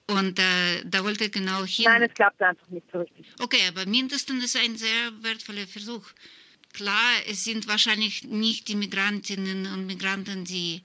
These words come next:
Speaker 1: die, die, die, die ganz arm sind oder die im Ghetto wollen, aber mindestens das Gemischte ist es auch, glaube ich, ein Vorteil. Oder wie denkst du das heute?
Speaker 2: Es, es war ein, auf jeden Fall ein Versuch.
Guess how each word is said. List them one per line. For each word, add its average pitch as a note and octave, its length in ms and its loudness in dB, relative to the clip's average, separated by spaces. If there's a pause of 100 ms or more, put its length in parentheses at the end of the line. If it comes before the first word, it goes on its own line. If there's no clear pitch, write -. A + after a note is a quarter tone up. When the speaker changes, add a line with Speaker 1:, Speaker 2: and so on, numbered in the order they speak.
(140)
Speaker 1:
die, F3+ 260 -10
die, F3 180 -10
die, E3+ 400 -10
die F3+ 140 -12
ganz F3+ 260 -8
arm B3+ 300 0
sind F3 380 -8
oder E3+ 280 -8
die E3+ 220 -10
im F3 100 -6
Ghetto G#3 320 -4
wollen, F3 300 -10
aber F3 180 -8
mindestens G3 880 -6 (320)
das F#3+ 200 -10
Gemischte G#3+ 500 0
ist A#3 220 -6
es G#3 140 -10
auch, C4+ 360 -12
glaube F3 280 -10
ich, F3 100 -12
ein E3+ 140 -8
Vorteil. E3 420 -12
Oder F#3 240 -8
wie G#3 80 -8
denkst F3+ 300 -8
du F3 60 -20
das E3 260 -14
heute? E3 240 -14 (640)
Speaker 2:
Es, B3+ 140 0 (180)
es - 220 6
war A#3 140 6
ein, A#3+ 600 6
auf A#3+ 100 2
jeden B3 200 4
Fall B3 120 8
ein A3+ 160 6
Versuch. C#4 480 8